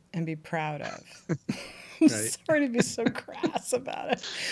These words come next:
Speaker 1: but it's really true. So, so that therein lies the problem, right? Because I could see One Night in Miami winning. I can see Da Five Bloods winning. I could see Ma Rainey winning.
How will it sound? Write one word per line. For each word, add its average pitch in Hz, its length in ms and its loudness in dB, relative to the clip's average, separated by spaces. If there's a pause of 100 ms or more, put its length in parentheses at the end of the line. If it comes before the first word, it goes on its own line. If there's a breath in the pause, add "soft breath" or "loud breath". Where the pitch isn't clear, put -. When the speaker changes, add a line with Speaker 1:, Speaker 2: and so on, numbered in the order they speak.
(160 loud breath)
Speaker 1:
but 285 100 0
it's 277 140 0
really 294 240 4
true. 277 300 2
So, 247 260 6 (1000 loud breath)
so 269 320 6
that 262 280 6
therein 269 320 10
lies 226 260 6
the 220 60 -2
problem, 185 640 0
right? 190 220 4
Because 196 240 -2
I 208 80 2
could 196 180 -2
see 226 240 2
One 196 260 2
Night 208 100 2
in 214 100 2
Miami 233 380 4
winning. 156 320 0
I 147 60 -6
can 160 160 -4
see 165 180 -4
Da 165 140 -2
Five 180 360 -2
Bloods 277 320 0
winning. 143 300 -4
I 143 60 -10
could 156 140 -6
see 160 180 -4
Ma 165 220 -2
Rainey 208 380 2
winning. 151 460 -4